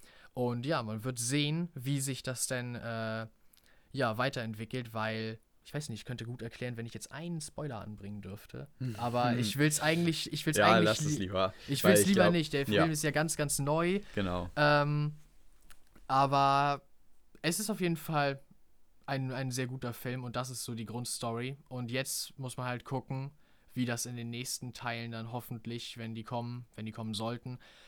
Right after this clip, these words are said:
Speaker 1: äh, ja, weitergeführt wird. Aber der erste Film ist auf jeden Fall schon mal vor allem Aufbauarbeit, hab ich zumindest das Gefühl rausgekriegt, Aufbauarbeit, um diese riesengroße,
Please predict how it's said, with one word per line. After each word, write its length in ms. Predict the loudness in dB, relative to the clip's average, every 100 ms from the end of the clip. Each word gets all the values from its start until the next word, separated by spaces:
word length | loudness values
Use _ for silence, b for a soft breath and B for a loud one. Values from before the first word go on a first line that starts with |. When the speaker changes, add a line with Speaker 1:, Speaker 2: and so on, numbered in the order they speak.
| b -8
Speaker 1:
äh, 300 | -4 0 0
ja, 180 | 0 0
weitergeführt 600 | 0 -2 -6 -8 -10 -8
wird. 200 | -8 -8 -4
Aber 220 | 0 0
der 240 | 0 -2 2
erste 320 | 0 0 -4
Film 240 | -4 -4
ist 140 | -4 -6
auf 120 | -4
jeden 180 | -4 -4
Fall 320 | -2 -2 -2
schon 160 | -4
mal 260 | -2 -2 -4 -10 -20 _ _ _ -20
vor 280 | 0 4 4
allem 300 | 4 2 4
Aufbauarbeit, 800 | 6 6 4 -2 -4 -6 -8 -4
hab 140 | 0 2
ich 200 | 2 0
zumindest 380 | -2 -2 -4
das 140 | -6 -8
Gefühl 240 | -4 -2
rausgekriegt, 640 | -2 -4 -6 -6 -6 -6 4
Aufbauarbeit, 920 | 4 4 2 2 6 6 6 2 0
um 160 | -4 -2
diese 320 | -2 -2 0
riesengroße, 1120 | 4 6 4 2 -2 -2 0 0 0 -2 -2